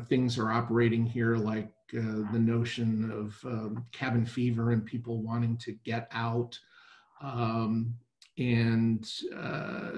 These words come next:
you know, the anxiety of not being able to, to socialize with friends or family,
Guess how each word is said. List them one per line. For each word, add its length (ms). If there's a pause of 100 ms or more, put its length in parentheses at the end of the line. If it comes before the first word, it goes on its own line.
(1200)
you 160
know, 60
the 180
anxiety 640
of 100
not 320
being 220
able 220
to, 240
to 200
socialize 960
with 300
friends 460
or 80
family, 680